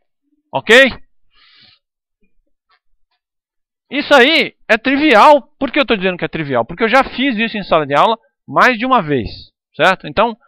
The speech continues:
tô chamando de trivial porque a gente já fez isso. Eu só tô repetindo um negócio que a gente já fez.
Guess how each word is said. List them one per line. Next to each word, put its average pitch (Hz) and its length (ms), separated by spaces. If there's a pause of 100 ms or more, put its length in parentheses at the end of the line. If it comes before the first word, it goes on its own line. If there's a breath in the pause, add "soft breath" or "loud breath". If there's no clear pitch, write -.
(400 soft breath)
tô 208 120
chamando 247 280
de 233 80
trivial 254 320
porque 294 160
a 339 60
gente 330 160
já 349 120
fez 370 300
isso. 202 320
Eu 190 40
só 240 140
tô 320 140
repetindo 269 800
um - 20
negócio 180 400
que 294 80
a 285 60
gente 320 180
já 359 160
fez. 175 360